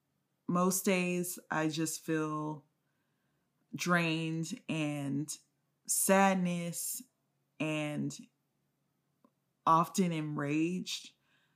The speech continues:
Um, and unfortunately, what the world has witnessed with George Floyd and, you know, other stories that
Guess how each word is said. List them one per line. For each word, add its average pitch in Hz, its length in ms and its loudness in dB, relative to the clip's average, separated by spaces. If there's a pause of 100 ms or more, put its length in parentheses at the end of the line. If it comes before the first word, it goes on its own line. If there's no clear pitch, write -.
(240)
Um, 165 800 -2 (720)
and 160 580 0 (800)
unfortunately, 202 1200 6 (1000)
what 175 500 2
the 175 100 0
world 165 500 4
has 170 240 -2
witnessed 156 840 -2 (260)
with 156 340 -4 (340)
George 151 440 -4
Floyd 170 720 -4 (760)
and, 147 600 -2 (1080)
you 185 140 0
know, 165 280 2 (180)
other 202 340 8
stories 175 840 0
that - 440 -4